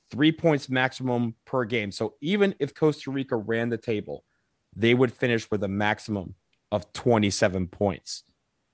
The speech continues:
Canada has sixteen. The United States has fifteen. Mexico and Panama both have fourteen. So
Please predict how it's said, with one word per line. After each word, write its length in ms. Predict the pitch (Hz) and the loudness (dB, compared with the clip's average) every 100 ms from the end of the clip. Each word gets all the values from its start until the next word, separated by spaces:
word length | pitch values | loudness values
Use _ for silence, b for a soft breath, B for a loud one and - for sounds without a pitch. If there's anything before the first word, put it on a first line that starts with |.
| - | -8
Canada 480 | - 139 131 117 107 | 2 4 6 6 4
has 240 | 110 - | 2 2
sixteen. 640 | 113 - - 120 101 92 - _ _ | -2 -2 -2 0 0 -2 -8 _ _
The 60 | 110 | -2
United 320 | 104 107 110 | 0 2 2
States 280 | - 110 95 | 0 -2 -2
has 140 | 90 | -12
fifteen. 640 | - 107 92 - 95 90 90 _ _ - | -6 -6 -6 -6 -4 -4 -8 _ _ -2
Mexico 540 | 101 110 - 104 117 | 2 2 0 0 2
and 120 | 101 98 | 2 2
Panama 380 | 104 98 98 | 0 0 0
both 320 | 92 101 98 - | -2 -2 -2 -4
have 180 | 95 | -14
fourteen. 640 | - - 104 - - 90 73 | -10 -2 -2 -2 -10 -10 -8
So 400 | - 104 98 | 0 2 2